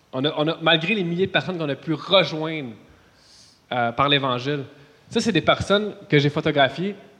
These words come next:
qui ont... On n'a pas fait du ministère directement à eux.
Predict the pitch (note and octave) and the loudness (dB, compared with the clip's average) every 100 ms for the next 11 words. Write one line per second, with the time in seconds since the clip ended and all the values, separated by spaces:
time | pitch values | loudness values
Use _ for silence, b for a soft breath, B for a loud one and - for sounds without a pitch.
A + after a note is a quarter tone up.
0 | _ - C#3 C3+ C3 A#2+ - - D3 C#3+ | _ -4 -2 0 -2 -8 -16 -14 -6 -2
1 | D3 F#3 D3+ D#3 C#3+ D#3+ D3+ C#3 B2+ B2+ | 0 2 2 2 0 4 2 2 -2 -4
2 | C3 B2 A#2 | -4 -4 -6